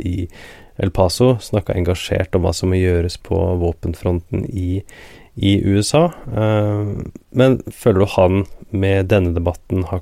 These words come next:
klart å gjøre noe han ikke har gjort i tidligere debatter, at han er på vei tilbake i det her, eller er han fortsatt en sånn, eh, bra jobba i El Paso, Beto,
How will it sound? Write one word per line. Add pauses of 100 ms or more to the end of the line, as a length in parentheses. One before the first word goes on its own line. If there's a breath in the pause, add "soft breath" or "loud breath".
klart
å (420)
gjøre
noe
han
ikke
har
gjort
i (100)
tidligere
debatter,
at
han
er
på
vei
tilbake
i
det
her,
eller
er
han
fortsatt
en
sånn, (640 loud breath)
eh,
bra
jobba
i
El
Paso,
Beto,